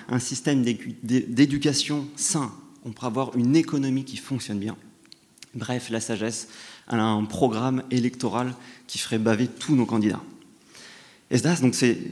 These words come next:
le potentiel de la sagesse, il est énorme au niveau de notre société.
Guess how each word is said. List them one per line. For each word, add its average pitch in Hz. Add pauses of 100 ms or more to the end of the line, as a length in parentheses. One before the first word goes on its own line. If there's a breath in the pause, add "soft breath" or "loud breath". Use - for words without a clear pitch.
(140)
le 110
potentiel 165
de 123
la 117
sagesse, 135
il 120
est -
énorme 147
au 120
niveau 117
de 117
notre 101
société. -